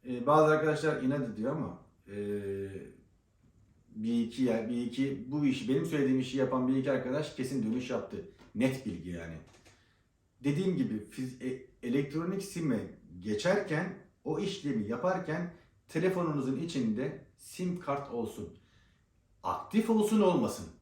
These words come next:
çalışıyor olsun olmasın, hatta açık olsun olmasın, bir tane sim kart, eski bir sim kart dahi olur. Bir tane sim kart o yuvaya sokun. O e-mail, o çipi görsün. O e-mail meşgul olurken siz e-sim işlemini tamamlayın.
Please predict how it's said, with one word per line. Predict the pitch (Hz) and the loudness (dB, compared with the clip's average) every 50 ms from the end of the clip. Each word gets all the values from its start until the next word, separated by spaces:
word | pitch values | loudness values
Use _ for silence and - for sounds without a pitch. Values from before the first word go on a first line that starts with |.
| _ - | _ -8
çalışıyor | - 120 117 147 151 - - 208 220 208 | -4 -2 -2 -2 -2 0 0 4 6 6
olsun | 208 190 196 208 208 196 | 6 6 6 4 0 0
olmasın, | 190 190 185 156 - - 120 104 - | 0 0 0 0 -2 -2 -4 -4 -4
hatta | 120 131 - - - 156 | -4 -6 -6 -6 -4 -4
açık | 175 175 - - | -4 -4 -2 0
olsun | 185 180 165 180 | 0 0 0 0
olmasın, | 185 175 143 131 120 101 - - - - - - - - - _ - | -2 -2 -2 -2 -4 -6 -10 -12 -16 -20 -20 -20 -20 -20 -20 _ -2
bir | 107 202 226 - | 2 2 4 6
tane | 160 98 - - 117 - | 6 6 6 4 4 2
sim | - - 202 208 196 - | 0 2 4 6 6 6
kart, | 160 147 123 - - - - 131 | 6 4 2 2 0 -4 -4 -2
eski | 147 - - - - 226 220 214 | -2 -2 -2 0 4 6 6 8
bir | |
sim | 202 185 190 180 165 - | 6 6 4 0 0 2
kart | 160 147 - - - | 2 2 2 2 0
dahi | 135 127 127 | 0 2 2
olur. | 123 110 101 95 92 - - - - - - - _ - | 2 2 2 -2 -4 -8 -12 -18 -20 -20 -20 -20 _ -12
Bir | 117 135 214 220 | -2 0 2 4
tane | 226 208 175 151 | 4 4 4 4
sim | - - - 214 202 - | 2 4 4 4 6 6
kart | 175 135 - - 156 | 6 4 4 4 2
o | 175 180 | 2 4
yuvaya | 185 180 165 139 113 - | 4 6 6 4 4 2
sokun. | - - 175 175 - 110 - - - - - - - - - | 2 0 -2 -2 -2 -4 -6 -8 -12 -18 -20 -20 -20 -10 -4
O | 151 151 - - | -2 -2 0 2
e-mail, | 202 196 190 180 170 151 135 131 123 - | 2 4 4 4 6 6 4 4 4 4
o | - - | 2 2
çipi | - 156 - 180 175 | 2 0 -2 0 2
görsün. | 160 151 143 139 - - 123 98 - - - - - - - - - - - - - | 4 4 4 4 2 0 -2 -2 -4 -6 -12 -16 -18 -20 -20 -20 -20 -20 -14 -6 0
O | - 220 | 4 6
e-mail | 226 208 165 139 131 120 110 107 104 - - - - - - - - - - | 6 8 8 8 6 6 6 4 2 0 -2 -8 -14 -16 -16 -16 -14 -6 2
meşgul | 180 220 226 - - 190 | 4 4 4 6 4 4
olurken | 180 160 147 - - 220 233 240 214 | 4 4 4 2 2 2 2 2 2
siz | - 220 208 - - 202 | 2 0 0 0 2 4
e-sim | 196 180 - - - 131 - - | 6 6 6 6 4 2 0 0
işlemini | 160 - - 127 117 139 175 175 | -2 -6 -4 -4 -2 -2 -2 0
tamamlayın. | - 156 147 143 135 127 113 95 87 - | 2 2 2 4 4 2 2 0 -2 -4